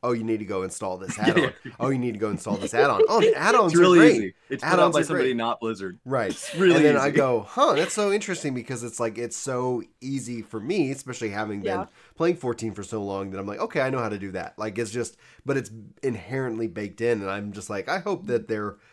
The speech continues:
Speaker 1: sourcing, like, fourteen's, like, what, what add-ons are really popular. Let's take that and incorporate that into
Speaker 3: Oh,
Speaker 1: fourteen.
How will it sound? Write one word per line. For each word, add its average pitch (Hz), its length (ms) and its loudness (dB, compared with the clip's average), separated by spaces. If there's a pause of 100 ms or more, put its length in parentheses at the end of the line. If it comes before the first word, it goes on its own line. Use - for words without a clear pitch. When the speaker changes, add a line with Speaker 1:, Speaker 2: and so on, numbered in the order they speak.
(180)
Speaker 1:
sourcing, 135 720 -2
like, 104 220 -6
fourteen's, 117 400 -6
like, 104 180 -6
what, 131 300 -6
what 123 180 -2
add-ons 110 500 -2
are 101 160 -8
really 110 220 -2
popular. 104 560 -6 (300)
Let's 107 240 -8
take 113 180 -6
that 92 220 -6
and 90 160 -10
incorporate 90 480 -12
that 87 160 -14
into 87 160 -18
Speaker 3:
Oh, 254 100 -2
Speaker 1:
fourteen. 180 380 -8